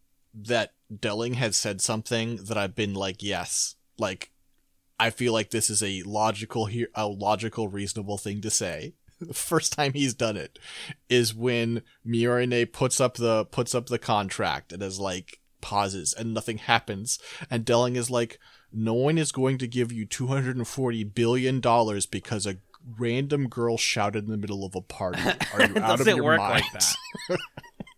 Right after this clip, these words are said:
Speaker 2: Um, we didn't talk about it, but the pro, the, the cold open is Pale Technologies talking with Delling, or the leaders of Pale Technologies.
Speaker 1: Uh,
Speaker 2: The
Speaker 1: no, it's not Delling. It's the, um,
Speaker 2: Who is
Speaker 1: the
Speaker 2: this
Speaker 1: oxygen
Speaker 2: guy?
Speaker 1: tube guy,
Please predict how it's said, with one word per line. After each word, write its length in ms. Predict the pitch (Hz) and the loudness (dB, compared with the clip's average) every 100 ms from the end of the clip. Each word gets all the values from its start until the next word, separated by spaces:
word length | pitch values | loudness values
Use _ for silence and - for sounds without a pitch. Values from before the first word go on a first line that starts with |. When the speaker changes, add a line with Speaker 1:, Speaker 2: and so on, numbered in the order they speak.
| _ _ _ _ _ _ _ _ _ _ _ _ _ - | _ _ _ _ _ _ _ _ _ _ _ _ _ -4
Speaker 2:
Um, 380 | 123 117 104 104 - | 0 2 0 -6 -4
we 60 | 127 | 0
didn't 140 | 202 208 | 4 6
talk 140 | 185 | 6
about 180 | 165 135 | 8 4
it, 80 | 123 | 4
but 140 | 117 | 0
the 80 | 123 | -2
pro, 540 | - 151 151 156 151 | -4 0 2 4 2
the, 360 | 120 127 113 107 | 0 2 2 0
the 80 | 117 | -8
cold 280 | - 165 143 | -4 -2 2
open 480 | 120 127 104 92 95 _ _ _ _ | 2 0 -6 -8 -14 _ _ _ _
is 140 | 113 - | -12 -6
Pale 260 | 143 135 | 0 0
Technologies 500 | 135 123 113 117 113 | 0 -2 0 0 -4
talking 440 | - 117 107 120 107 | -6 -4 -4 -6 -6
with 180 | 98 - | -8 -4
Delling, 340 | 104 95 90 | -4 -4 -8
or 100 | 90 | -8
the 120 | 95 | -6
leaders 320 | 104 117 107 | -2 -2 -4
of 100 | 87 - | -8 -14
Pale 180 | 95 | -14
Technologies. 680 | 90 92 87 85 87 85 - _ _ _ - - - | -14 -16 -16 -16 -18 -20 -20 _ _ _ -14 -6 4
Speaker 1:
Uh, 140 | 139 | 4
Speaker 2:
The 80 | 127 | 4
Speaker 1:
no, 220 | 131 160 | 2 2
it's 180 | 92 - | 0 0
not 160 | 165 123 | 0 2
Delling. 340 | 117 101 92 | 2 0 -4
It's 220 | 101 - - | -4 -4 -2
the, 400 | 117 104 104 101 | 0 2 0 0
um, 460 | 110 104 101 95 87 | 0 0 0 -4 -6
Speaker 2:
Who 80 | 160 | 0
is 40 | 220 | 2
Speaker 1:
the 60 | |
Speaker 2:
this 60 | 113 | 4
Speaker 1:
oxygen 360 | 147 - 110 104 | 2 0 -2 -2
Speaker 2:
guy? 60 | 90 | -2
Speaker 1:
tube 280 | 104 90 - | -4 -4 -4
guy, 340 | 90 73 | -4 -4